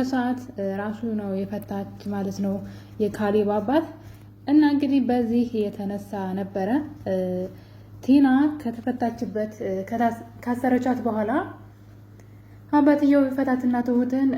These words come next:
በመጨረሻ ቲናን መታ ትደበድባታለች። እ፣ ትሁት ማለት ነው ቲናን ትደበድባታለች።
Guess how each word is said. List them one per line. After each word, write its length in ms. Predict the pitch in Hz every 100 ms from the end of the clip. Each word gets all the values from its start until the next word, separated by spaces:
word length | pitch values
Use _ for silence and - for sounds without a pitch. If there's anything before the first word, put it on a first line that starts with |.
| 208
በመጨረሻ 500 | 226 240 240 233 233 233
ቲናን 320 | 233 226 220
መታ 180 | 220 214 220
ትደበድባታለች። 920 | 226 262 262 254 214 208 185 196 196 - - - -
እ፣ 120 | 247 208 196 190 185 185 185 190
ትሁት 320 | 240 226 226
ማለት 300 | 208 190 190
ነው 120 | 196
ቲናን 360 | 190 220 196 196
ትደበድባታለች። 1040 | 196 190 190 180 190 185 - 190 196 247